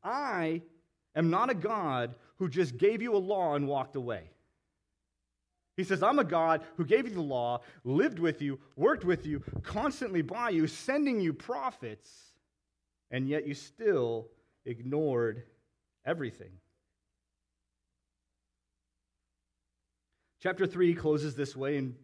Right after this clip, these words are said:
starting in verse thirteen. "Hear and testify against the house of Jacob," declares the Lord God, the God of hosts, "that on the day I punish Israel for his transgression, I will punish the altars of Bethel,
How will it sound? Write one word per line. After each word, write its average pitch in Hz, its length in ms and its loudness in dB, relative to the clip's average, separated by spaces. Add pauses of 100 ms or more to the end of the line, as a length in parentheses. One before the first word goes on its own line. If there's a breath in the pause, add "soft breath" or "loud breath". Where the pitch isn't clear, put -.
starting 143 260 0
in 131 100 -2
verse 135 380 -2 (160)
thirteen. 131 640 -6 (1400)
"Hear 240 500 0
and 170 200 -2
testify 170 640 -2
against 143 300 -2
the 139 80 -6
house 143 240 -2
of 127 80 -8
Jacob," 135 400 -2
declares 151 600 -2
the 160 120 -6
Lord 123 460 -4 (420 soft breath)
God, 104 400 -6 (260 soft breath)
the 135 100 -2
God 120 320 -4
of 110 120 -8
hosts, 110 480 -6 (600)
"that 160 160 4
on 202 320 4
the 240 100 8
day 185 320 2
I 165 80 0
punish 202 480 -2
Israel 180 320 4
for 165 160 -2
his 165 160 -2
transgression, 165 640 -2
I 165 80 -2
will 151 160 0
punish 233 420 -2
the 175 140 -6
altars 185 420 0
of 131 160 -8
Bethel, 196 480 2